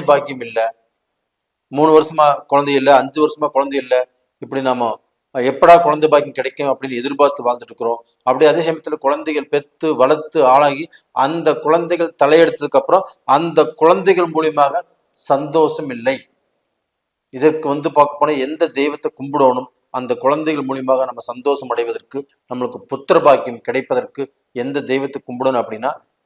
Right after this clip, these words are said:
திருக்காடையூர் உள்ள தட்சிணாமூர்த்தியை வணங்கி வந்தால் கண்டிப்பாக நல்லா இருப்பீங்க. அதே சமயத்துல நம்மளுக்கு வந்து கல்யாணம் ஆயிடுச்சு, திருப்தி இல்ல, சந்தோஷம் இல்ல. ரெண்டாவது பாத்தீங்கன்னா,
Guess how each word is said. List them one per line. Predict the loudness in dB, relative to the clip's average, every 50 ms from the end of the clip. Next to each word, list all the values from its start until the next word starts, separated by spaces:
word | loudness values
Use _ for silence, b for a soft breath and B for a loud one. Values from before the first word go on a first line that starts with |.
| _ _
திருக்காடையூர் | -4 -4 -4 -4 -4 -8 0 4 6 6 6 4 0 -4 -4 -6 -6 -8 -10
உள்ள | -14 -4 -2 -2 -2 -2 _ _ _ _ _ _
தட்சிணாமூர்த்தியை | -2 -2 -2 -2 -10 -2 2 2 2 2 2 -2 -4 -4 -6 -6 -4 -4 -2 -4
வணங்கி | -4 -8 -8 -8 -4 -6
வந்தால் | -6 -2 _ 2 2 2 2 _ _ _ _ _ -8
கண்டிப்பாக | -6 -6 -4 -6 -6 -4 -4 -6 -8 -8 -10 -10
நல்லா | -8 -2 -2 0 0
இருப்பீங்க. | -2 -4 _ -16 -18 -16 -14 -16 -16 _ _ _ _ _ _ _ _ _ _ _ _ _ _ _ _ _ _ -20 _ b b b b b b b _
அதே | -2 0 0 0 0
சமயத்துல | -2 -2 -4 -4 0 0 0 0 -2 -6 _ _ _ _ _ _ _ -14 _ -6
நம்மளுக்கு | -4 -4 -4 -4 -4 -6
வந்து | -2 -2 0 0 0 -2 -6 _ _ _ _ _ _ _ _ -4
கல்யாணம் | -2 4 6 6 6 6 4 0
ஆயிடுச்சு, | -2 -2 -4 -6 -10 -8 -6 -6 -6 -6 _ _ _ _ _ _ _ _
திருப்தி | -2 -2 -2 -2 -6 -6 -4 -4 -4
இல்ல, | -2 -2 -2 -2 -2 -6 _ _ _ _ _ _ -6
சந்தோஷம் | -4 -4 2 4 4 4 4 2 -4 -6 -8
இல்ல. | -4 -2 -2 -4 -4 -8 _ _ _ _ _ _ _ _ _ _ _ _ _ _ _ _ _ _ _ b b b b b b -12
ரெண்டாவது | 0 4 4 4 6 4
பாத்தீங்கன்னா, | 2 0 0 -4 0 0 0